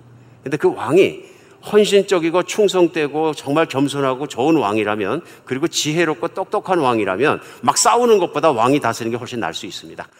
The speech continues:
나라가 하나 되는 데 도움이 됩니다. 또 국민들이 그를 존경한다면. 예수 그리스도의 나라가 세상에서 제일 좋은 나라입니다. 그분은 오늘 그래서 본문 마지막에 나옵니다.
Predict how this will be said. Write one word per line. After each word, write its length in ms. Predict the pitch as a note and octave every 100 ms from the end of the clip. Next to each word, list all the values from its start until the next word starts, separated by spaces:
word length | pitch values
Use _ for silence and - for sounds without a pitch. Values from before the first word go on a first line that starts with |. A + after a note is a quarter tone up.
| _ _
나라가 320 | - G#2 C3 C#3+
하나 200 | D#3 C#3
되는 140 | G#2
데 120 | F#2+
도움이 260 | F#2+ G#2+ A#2
됩니다. 380 | E2 D#2 D2 - _ _ _ _ -
또 100 | B2+
국민들이 420 | B2 B2+ A#2+ A2+
그를 180 | A2 G2
존경한다면. 640 | G2+ F#2+ E2 D#2+ D2 D#2 _ _ _ _ _ _ _ _ _ -
예수 260 | - -
그리스도의 340 | A#2+ A2+ - B2+
나라가 380 | E2+ F2+ G#2 - _ _ _ _ _ _ _ _ -
세상에서 420 | - G2 G#2+ C#3
제일 240 | - -
좋은 200 | B2+ A#2
나라입니다. 420 | D#2+ - - - _ _ _ _ _ _ _ _ _ _ _ _ _ _ _ -
그분은 300 | A#2 C#3+ F#3
오늘 400 | A#2+ D3 G#2+ - - - - -
그래서 220 | - A2 -
본문 300 | G2+ A2+ G#2+
마지막에 400 | E2 G2 F#2 G2+
나옵니다. 480 | D#2 D2+ D#2 D2+